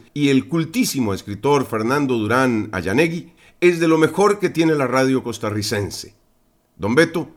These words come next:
ha sido la gran inspiración de mi vida. Es el intelectual costarricense más importante de nuestra sociedad. Dios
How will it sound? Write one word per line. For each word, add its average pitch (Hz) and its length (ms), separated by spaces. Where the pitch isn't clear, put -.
ha 104 80
sido 175 260
la 170 100
gran 180 260
inspiración 165 680
de 180 80
mi 175 120
vida. 127 380
Es 135 120
el 180 120
intelectual 175 640
costarricense 180 760
más 220 320
importante 170 800
de 92 140
nuestra 90 320
sociedad. 104 600
Dios 175 460